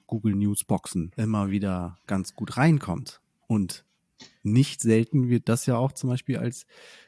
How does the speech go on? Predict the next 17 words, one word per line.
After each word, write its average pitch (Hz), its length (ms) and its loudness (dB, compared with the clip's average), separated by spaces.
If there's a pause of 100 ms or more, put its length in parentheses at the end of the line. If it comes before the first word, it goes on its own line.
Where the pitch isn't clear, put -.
(160)
mm, 113 680 -2 (480)
als, 110 220 0
ja, 113 300 -2
manipulativ 143 760 2
benutzt. - 460 -10 (200)
Dass - 160 -10
man 101 100 -2
dann 98 120 -4
sagt, 101 220 -6
okay, 143 360 4 (300)
wir 104 160 -2
wollen 117 220 2
halt 113 180 -4
in 113 120 -6
der 101 100 -2
Newsbox 123 640 4
bleiben. 160 480 2